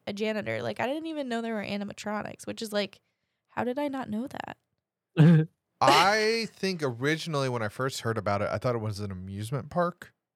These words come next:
Speaker 1: Mm.
Speaker 2: Oh, that would've
Speaker 1: It
Speaker 2: been neat.
Speaker 1: sounds like it. Willy's Wonderland.
Speaker 3: Yeah.
Speaker 2: Yeah.
Speaker 3: And then I saw the picture and I found out it was not.
Speaker 2: <laughs>
Speaker 1: So there you go.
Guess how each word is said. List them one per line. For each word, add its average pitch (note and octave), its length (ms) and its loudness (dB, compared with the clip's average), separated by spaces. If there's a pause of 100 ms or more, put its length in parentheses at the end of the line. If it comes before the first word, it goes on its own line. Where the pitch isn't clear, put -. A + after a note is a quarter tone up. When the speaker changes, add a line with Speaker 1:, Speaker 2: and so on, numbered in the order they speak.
(460)
Speaker 1:
Mm. G#3+ 180 -6
Speaker 2:
Oh, G3+ 680 -2 (200)
that G#2 100 4
would've F#3+ 160 2
Speaker 1:
It F#3 40 -2
Speaker 2:
been - 60 -4
neat. - 40 -8
Speaker 1:
sounds G#3+ 460 -2
like - 280 -8
it. - 220 -12
Willy's G#3 320 -10
Wonderland. G3+ 420 -10 (180)
Speaker 3:
Yeah. G2+ 500 2 (260)
Speaker 2:
Yeah. - 120 -4
Speaker 3:
And C#3 80 -2
then D3+ 100 2
I D#3 80 4
saw D3+ 200 2
the B2+ 100 -2
picture C3 440 -4
and A2 100 -4
I G#2 60 -4
found G#2 300 -4
out F#2+ 160 0
it D#2+ 100 -6
was F2+ 220 -10
not. F2 380 -8 (720)
Speaker 2:
<laughs> D#3+ 400 6
Speaker 1:
So - 200 -6
there G#3 120 -4
you - 80 -10
go. G#3+ 300 -2